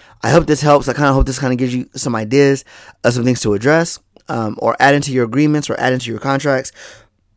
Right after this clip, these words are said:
or bring up in your meeting when you sit down and meet at the table or Zoom or FaceTime or whatever, to talk,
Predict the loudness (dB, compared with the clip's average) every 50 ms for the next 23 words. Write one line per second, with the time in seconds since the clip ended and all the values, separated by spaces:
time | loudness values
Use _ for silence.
0 | _ _ _ -20 -20 -20 -20 _ _ 4 6 8 8 8 8 4 2 0 0 0
1 | 2 0 -2 -2 0 -2 0 0 2 0 0 0 0 0 -2 -4 -4 -6 -4 -2
2 | -2 -2 -2 -2 -4 -4 -2 0 -2 -2 -2 -4 -6 -6 -6 -4 -4 -2 0 0
3 | 0 0 0 -2 -4 -2 -2 -2 -2 -2 -2 -2 -2 -2 -4 -4 -2 -2 0 0
4 | 0 -2 -4 -6 -4 -4 -4 -4 -2 -4 -6 -6 -4 -6 -4 -4 -2 0 0 0
5 | 0 -2 -6 _ -16 -20 -20 -20 -20 _ _ _ _ -6 -6 -4 -2 0 2 2
6 | 2 2 0 -4